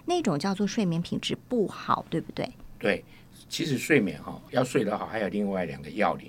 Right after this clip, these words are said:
Speaker 2: 了。第一个当然要规律，
Speaker 1: 嗯。
Speaker 2: 第二个就是要累。
Speaker 1: 累呀？
Speaker 2: 累，就白天要累，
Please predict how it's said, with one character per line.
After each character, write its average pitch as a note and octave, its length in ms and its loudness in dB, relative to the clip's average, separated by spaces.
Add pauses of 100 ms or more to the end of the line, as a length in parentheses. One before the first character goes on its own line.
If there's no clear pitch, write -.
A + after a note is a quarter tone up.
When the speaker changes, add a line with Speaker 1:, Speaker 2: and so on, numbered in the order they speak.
Speaker 2:
了。 - 80 -18 (140)
第 A#2+ 100 0
一 B2 60 6
个 A2 80 2
当 G#2+ 120 2
然 G2+ 80 0
要 G2 140 -2
规 E2 240 -4
律， D2+ 280 -10
Speaker 1:
嗯。 F3+ 220 -2 (220)
Speaker 2:
第 D3 160 4
二 C#3 100 6
个 G#2 140 -2
就 F#2+ 140 -4
是 F2+ 220 -8
要 E2 260 -2 (240)
累。 G2+ 200 0 (540)
Speaker 1:
累 D4+ 380 4
呀？ G2+ 160 0
Speaker 2:
累， F3+ 200 -4 (200)
就 G3+ 200 2
白 F#2 160 4
天 C#3 160 0
要 B2+ 140 0
累， G2+ 240 -4